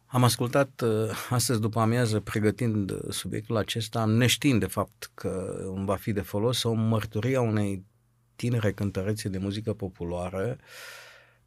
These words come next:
care vorbea cu atâta naturalețe și cu atâta certitudine de existența lui Dumnezeu în viața ei, încât m-am cutremurat. Care ne, ne explica într-un limbaj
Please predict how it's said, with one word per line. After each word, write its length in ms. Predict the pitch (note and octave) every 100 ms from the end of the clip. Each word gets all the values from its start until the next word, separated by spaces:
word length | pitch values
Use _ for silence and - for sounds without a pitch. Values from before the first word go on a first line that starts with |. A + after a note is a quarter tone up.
| - - -
care 260 | A2+ A2+ G#2
vorbea 420 | G#2+ G#2+ C3 - - _
cu 180 | - A#2+
atâta 420 | A2 A2 C#3 D3
naturalețe 800 | C#3+ C3+ B2 A#2 A2 G2 G#2+ B2
și 160 | A2 -
cu 100 | A2
atâta 360 | G#2 B2+ B2+ A2
certitudine 1400 | - - B2 A2+ - A#2 A2 - E3+ A#2+ F2+ F2 G#1 - _ _ _ _ _ _ -
de 120 | G2
existența 840 | F#2 F#2+ F#2+ E2+ - B2+ D#3+ C3
lui 140 | A2+ G2
Dumnezeu 420 | F#2+ F#2 F#2+ G#2+
în 80 | F#2+
viața 400 | F#2+ G2+ - G2+
ei, 440 | E2+ E2 - - _ _ _ _ _ - - - _ -
încât 220 | A2+ D3
m-am 160 | E3 D#3
cutremurat. 800 | D#3+ - D#3 D#3 A2+ - - _ _ _ - - - - _ _ -
Care 240 | A#2+ A#2+
ne, 180 | C3 C#3 -
ne 140 | C#3
explica 420 | C3 - C#3+ F#3
într-un 340 | G3 F#3 D#3 D3+
limbaj 640 | C#3+ C#3 F3 F#3 D#3+ C#3+